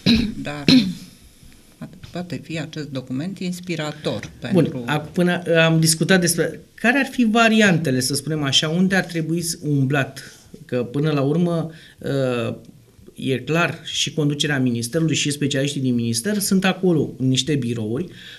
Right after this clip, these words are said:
Speaker 2: Dumneavoastră veniți din producție, cum se spune, cu ghilimele de rigoare, adică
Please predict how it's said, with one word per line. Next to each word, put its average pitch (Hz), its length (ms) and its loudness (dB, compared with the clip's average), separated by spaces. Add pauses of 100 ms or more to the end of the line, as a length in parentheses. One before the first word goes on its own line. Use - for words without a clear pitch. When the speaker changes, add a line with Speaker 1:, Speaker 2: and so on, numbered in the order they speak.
Speaker 2:
Dumneavoastră 202 380 4
veniți 180 320 6
din 190 160 10
producție, 160 540 4
cum 127 120 -2
se 120 100 0
spune, 120 160 -4
cu 123 80 -2
ghilimele 123 480 2
de 123 100 0
rigoare, 135 340 0
adică 175 360 0